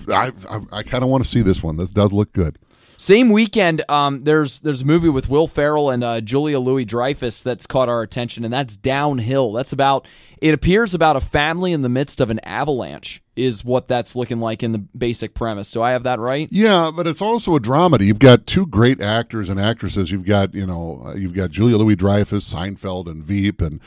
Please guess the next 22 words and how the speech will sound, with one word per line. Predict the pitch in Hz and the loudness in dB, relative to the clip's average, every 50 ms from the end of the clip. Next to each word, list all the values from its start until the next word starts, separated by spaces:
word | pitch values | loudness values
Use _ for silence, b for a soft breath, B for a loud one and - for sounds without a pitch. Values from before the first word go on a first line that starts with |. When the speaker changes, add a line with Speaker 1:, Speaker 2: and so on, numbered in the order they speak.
| b b b b b b | b b b b b b
Speaker 1:
uh, | - 92 87 85 85 80 78 76 - - | -4 0 0 2 0 0 -2 -2 -2 0
you've | 98 98 90 | 2 4 6
got | 95 98 92 | 6 6 8
Will | 90 98 95 87 | 8 6 6 6
Ferrell. | - - 110 107 104 98 98 98 | 4 2 2 2 2 2 0 -2
Everyone | 92 92 98 98 | -2 -2 -4 -4
knows | 90 92 92 90 90 | -4 -4 -6 -4 0
him. | - 151 131 107 104 - b b b b b b b b - | 2 4 4 4 4 0 b b b b b b b b 4
And | - 147 151 | 6 8 8
this | 175 185 - | 8 8 6
is | 208 202 156 | 6 4 4
a | 185 | 4
more, | 175 160 156 156 151 | 6 8 10 10 8
it's | 165 - - | 8 6 2
comedic | - - 147 151 185 220 220 185 165 156 - - - - | 0 2 4 4 4 6 8 8 8 6 6 0 -14 -4
to | - - 156 | 2 4 4
a | 135 | 4
point, | - - 139 127 101 80 64 80 | 4 0 -4 -4 -4 -4 -4 0
but | 117 123 | 0 2
it's | 131 117 - | 2 2 0
a | 185 | -2
dramedy. | 156 135 143 139 151 160 143 113 78 - - | 0 2 4 4 4 4 4 2 0 -2 -6